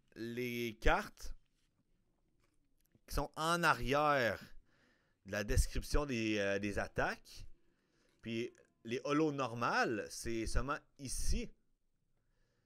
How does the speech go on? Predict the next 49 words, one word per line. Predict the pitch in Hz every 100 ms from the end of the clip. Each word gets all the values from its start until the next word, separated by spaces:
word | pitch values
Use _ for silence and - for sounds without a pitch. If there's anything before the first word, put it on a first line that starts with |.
| _ _ -
Mais | 107 107
peut-être | - 196
parce | 151 151
que | 135
vu | 135
que | 139
c'est |
les | 135
cartes | 127 123
japonaises, | 113 110 104 117 131
sont | - 92
peut-être | 104 95
différentes, | 85 - 98 87 92 107 - -
je | 87
sais | -
pas. | - 98 - -
Ou | 101
peut-être | 110 147
c'est | -
juste, | 120 110
juste | 101 131 175 117
les | 98
packs | 123 131 107
en | 92
tant |
que | 87 -
tels, | 175 269 95
tu |
sais, | 143
les | 110
packs | 107 110
Tag | 101 87
Team, | - 143 113
euh, | 101 95 92 90 90 87
G | 92 101 151
X | 190 - - - - - -
de | 98
Sun | 113 101
and |
Moon, | 101 165 123
c'est | - -
peut-être, | 120 110 95
euh, | 90 87 85 78 _ _ - - - _ - - _ _ _ _ _ _ _ -
c'est | -
peut-être | - 78 -
ça, | - 185 135
tu | -
sais, |
je, | 139